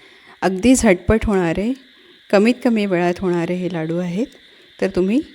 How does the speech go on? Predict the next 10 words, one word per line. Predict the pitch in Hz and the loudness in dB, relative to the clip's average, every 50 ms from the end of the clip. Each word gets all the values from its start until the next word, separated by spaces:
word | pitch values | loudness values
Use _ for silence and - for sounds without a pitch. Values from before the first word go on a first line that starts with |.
| - _ _ - - - - _ - | -20 _ _ -20 -20 -20 -10 _ -2
नक्की | 202 208 - - 277 | -2 -2 -2 -2 -2
ट्राय | 262 - 233 202 185 | 0 2 2 2 2
करू | 180 - 180 180 190 | 0 -2 -2 -4 -4
शकता. | - - 175 - - - 226 | -4 -6 -10 -8 -6 -4 -4
अतिशय | 277 302 - - - - 214 214 - 226 | -4 -4 -8 -8 -4 -2 -2 0 0 -2
सोपी | 220 - 214 185 180 - 208 | -2 0 -2 -2 -2 -2 -4
पद्धत | - - 196 190 196 190 - | -2 0 0 2 2 0 2
मी | 202 | 0
तुमच्याशी | 185 180 175 175 - 190 185 190 196 190 | 2 2 2 2 0 -2 -2 -2 -4 -4
शेअर | - - 165 175 170 | -2 -2 -2 -2 -2